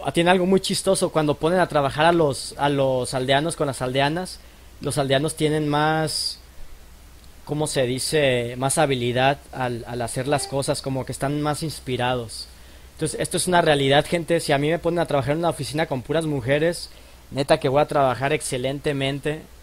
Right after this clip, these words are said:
Entonces, yo creo que me voy a meter a trabajar en un tema esto de table, ¿no? De table dance.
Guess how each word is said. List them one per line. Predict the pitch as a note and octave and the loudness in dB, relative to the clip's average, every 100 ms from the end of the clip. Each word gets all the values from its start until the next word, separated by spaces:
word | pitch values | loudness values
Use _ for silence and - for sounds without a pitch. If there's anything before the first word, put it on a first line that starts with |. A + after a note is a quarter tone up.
| - - - - - - - - | -20 -20 -20 -20 -20 -20 -20 -10
Entonces, | C3 C#3+ C#3 D#3 | -6 -2 0 0
yo | D3 | 0
creo | D3 D#3 | 0 0
que | D#3 | 2
me | C#3 | 2
voy | B2+ | 4
a | C#3+ D3 C#3+ | 4 4 0
meter | C#3+ C3+ D3 | -8 -2 -2
a | |
trabajar | D3 C#3+ B2 C3+ | 2 0 2 0
en | D3+ | 0
un | D3 C#3+ C#3+ D#3 - - - | -2 -6 -8 -14 -20 -20 -4
tema | D#3 D3 D3 | 0 0 0
esto | - D3 | 0 0
de | B2 | 0
table, | - C3+ C#3+ D3+ E3 | -2 0 0 0 -4
¿no? | D#3+ F3+ - - | -6 -10 -14 -14
De | C3+ | -14
table | B2+ C#3 D3 D#3 | -8 -4 -2 -2
dance. | D3 D3+ F3+ - | -2 -2 -6 -14